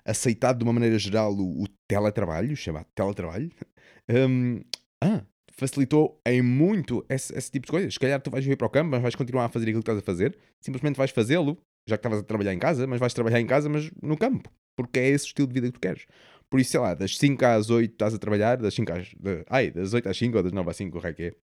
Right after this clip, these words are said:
Estás a trabalhar na empresa que trabalhavas antes, mas estás no campo, e depois disso tens todo o tempo do mundo para fazeres aquilo que tu queres fazer no campo. Pode ser a tua cena. Por isso,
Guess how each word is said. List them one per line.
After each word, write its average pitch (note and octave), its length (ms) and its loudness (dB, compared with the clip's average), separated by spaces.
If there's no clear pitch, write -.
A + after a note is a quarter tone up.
Estás G2 140 -2
a - 20 -16
trabalhar G2+ 320 4
na G2 100 0
empresa F#2+ 300 -2
que - 80 -20
trabalhavas F#2 460 -2
antes, A#2+ 360 -4
mas - 80 -6
estás G2 180 0
no F#2+ 140 -4
campo, A2+ 320 -4
e G2 40 -4
depois A#2+ 260 0
disso G3+ 300 -2
tens A2 260 -2
todo C#3+ 360 2
o C#3+ 60 -4
tempo D3+ 280 -2
do C#3+ 80 0
mundo D#3+ 260 0
para C3+ 160 -4
fazeres B2 240 -6
aquilo A#2+ 160 -2
que A2+ 100 -8
tu G#2+ 120 -4
queres G2+ 200 0
fazer F2+ 320 0
no A2 240 6
campo. - 400 -2
Pode F#2 140 -6
ser F#2+ 60 -2
a - 20 -8
tua A#2+ 100 -4
cena. G3 260 -2
Por A#2+ 100 -2
isso, - 180 -6